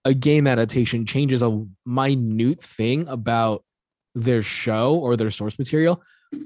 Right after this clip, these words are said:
like, the entire nerddom goes insane about it. So it, I feel like it's interesting that Marvel gets the free pass on this when they do <laughs> it the most often. Like, have we just kind of accepted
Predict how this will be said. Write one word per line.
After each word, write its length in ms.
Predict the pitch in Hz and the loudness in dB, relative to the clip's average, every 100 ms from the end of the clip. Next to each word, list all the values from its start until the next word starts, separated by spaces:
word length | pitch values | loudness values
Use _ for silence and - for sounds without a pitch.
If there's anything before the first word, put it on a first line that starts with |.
| - - | -12 0
like, 260 | 139 127 - - | 0 0 -8 -6
the 300 | 156 151 156 | -2 2 2
entire 840 | 147 135 120 135 143 147 143 131 | 2 -2 -2 2 4 4 4 2
nerddom 800 | 113 117 123 135 147 135 127 110 | 0 -2 0 2 2 2 2 0
goes 300 | 107 113 117 | 0 2 2
insane 560 | 110 110 101 - 104 107 | 0 -2 -2 -2 -2 -2
about 340 | 101 87 87 | -2 -4 -6
it. 160 | 80 - | -8 -8
So 180 | - 107 | -6 -2
it, 140 | 160 139 | -2 0
I 120 | 151 | 0
feel 180 | 208 202 | 4 4
like 100 | 202 | 6
it's 160 | 190 - | 4 0
interesting 480 | 165 190 170 - 135 | -2 -2 -2 -2 0
that 220 | 120 107 _ _ _ _ - | 2 0 _ _ _ _ -6
Marvel 400 | 117 139 226 254 | -2 0 2 2
gets 300 | 190 208 - | 2 0 -2
the 100 | 202 | -6
free 220 | - 185 | -2 -2
pass 580 | 139 160 104 - - - - _ | -2 -2 -2 -2 -4 -6 -10 _
on 140 | 135 117 | -2 -2
this 180 | 107 | -2
when 80 | 123 | 0
they 100 | 131 | 0
do 180 | 123 165 | 4 4
<laughs> 100 | - | 4
it 140 | 160 - - - | 0 -2 -20 -2
the 80 | 151 | 2
most 300 | 131 151 135 | 4 2 2
often. 320 | 135 139 95 | 0 0 -4
Like, 160 | 104 113 | -4 -2
have 140 | 139 | -2
we 100 | 151 | 0
just 180 | 147 - | -2 -2
kind 160 | 160 | -2
of 80 | 151 | 0
accepted 720 | 131 - - 104 - 202 220 | -2 -4 -8 -8 0 0 0